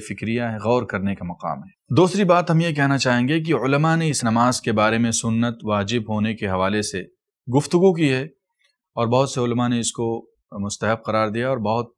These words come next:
علماء کی ایک بڑی تعداد ہے جو اس کو واجب سمجھتی ہے۔ لیکن ہم یہ غور کریں، احادیث کی نصوص کو سامنے رکھتے ہوئے یہ دیکھیں، اللہ کے رسول صلی اللہ علیہ وسلم کے سامنے جب بھی اس طرح کے حالات پیدا ہوئے اور صحابہ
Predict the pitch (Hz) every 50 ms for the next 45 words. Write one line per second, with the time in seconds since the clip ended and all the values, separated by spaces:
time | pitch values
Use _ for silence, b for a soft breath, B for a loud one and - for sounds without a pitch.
0 | _ _ _ - 110 107 104 107 107 110 104 110 101 95 101 101 104 104 98 95
1 | 95 90 95 98 98 104 113 110 107 104 104 101 - - - 113 95 90 92 95
2 | 107 101 - - 98 92 87 - - - 98 90 82 82 - _ _ _ _ _
3 | _ _ _ _ _ _ _ - 110 123 131 165 165 151 147 147 143 143 147 123
4 | 143 151 156 151 147 147 135 135 139 143 - - - 101 104 117 113 107 120 147
5 | 175 165 - - - 139 131 127 120 - - 165 180 170 - - 143 123 - 123
6 | 117 117 123 127 123 113 110 - - - 135 127 120 113 113 110 104 110 110 107
7 | 120 127 139 160 - _ - 113 127 131 131 - 131 123 117 - 147 139 113 -
8 | 123 123 120 120 123 123 123 120 117 113 - 120 127 127 127 123 120 110 - 117
9 | 120 120 131 139 151 151 - _ _ _ _ _ - 107 123 139 127 131 160 202
10 | 202 170 160 - 165 151 156 147 - 156 139 - - 113 120 127 131 139 135 -
11 | - 139 139 151 160 185 185 175 165 170 180 185 190 185 - - 123 135 135 -
12 | - 131 127 139 143 143 147